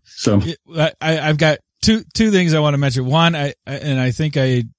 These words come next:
Speaker 2: go over this in the video as well, but T K O to me is the, uh, is going to be one of the games that will really appeal to parents, I think. You know, the whole hanging out in Applebee's, you don't have to,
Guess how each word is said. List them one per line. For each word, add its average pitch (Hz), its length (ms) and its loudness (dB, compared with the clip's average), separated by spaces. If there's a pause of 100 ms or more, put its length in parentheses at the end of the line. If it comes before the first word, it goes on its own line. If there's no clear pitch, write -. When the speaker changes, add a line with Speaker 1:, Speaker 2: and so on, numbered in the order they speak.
(160)
Speaker 2:
go 135 220 2
over 131 240 2
this 131 180 2
in 131 80 0
the 113 80 2
video 117 440 0
as 104 120 0
well, 117 280 0
but 104 180 -2 (360)
T 196 200 4
K 180 240 2
O 147 220 4
to 165 80 2
me 175 320 0 (340)
is 139 480 2
the, 131 380 2
uh, 110 340 0 (260)
is 123 200 -2
going 156 280 2
to 151 120 0
be 135 260 2
one 135 280 0
of 131 200 0
the 120 400 2
games 120 540 0
that 110 300 0 (200)
will 127 180 0
really 151 340 4
appeal 143 340 2
to 127 160 -2
parents, 135 680 -4
I 151 100 2
think. 170 400 -4 (120)
You 135 120 0
know, 131 160 2
the 123 180 2
whole 139 460 2
hanging 165 360 0
out 160 180 2
in 139 60 -2
Applebee's, 139 1160 -2
you 120 140 -4
don't 143 240 0
have 147 260 0
to, 127 380 2